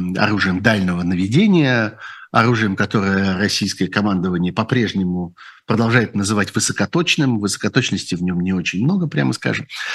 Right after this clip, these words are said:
Вот, но вот, э, таким образом была вычислена группа людей, найдено, доказано, обнаружены связи между ними, и совершенно неопровержимо, э, эти свидетельства указывают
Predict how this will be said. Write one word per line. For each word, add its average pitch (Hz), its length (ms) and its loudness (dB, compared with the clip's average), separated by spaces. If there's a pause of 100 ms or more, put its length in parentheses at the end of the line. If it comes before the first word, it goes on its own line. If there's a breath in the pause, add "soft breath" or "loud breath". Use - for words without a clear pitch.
(240 loud breath)
Вот, 196 400 2
но 151 460 4 (760)
вот, 180 360 2
э, 147 180 0
таким 151 300 2
образом 180 400 0
была 151 180 2
вычислена 127 500 0
группа 117 280 0
людей, 147 540 0 (680)
найдено, 143 640 4
доказано, 117 680 0
обнаружены 98 440 0
связи 143 480 0
между 110 320 2
ними, 98 300 2
и 95 600 0
совершенно 117 480 2
неопровержимо, 101 1200 -2
э, 90 380 -4
эти 95 220 -6
свидетельства 87 560 -4
указывают 82 560 -6